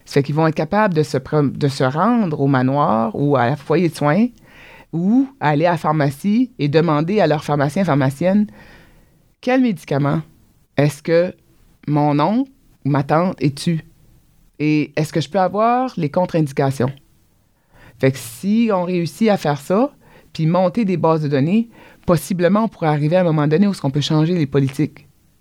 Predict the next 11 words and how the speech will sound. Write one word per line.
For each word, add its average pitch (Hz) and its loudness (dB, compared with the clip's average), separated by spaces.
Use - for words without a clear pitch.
changer 202 0
les 226 2
façons 160 -2
de 147 2
faire. - -2
Parce 160 0
qu'il 185 0
y 165 4
a - 0
d'autres 202 0
options. 147 -2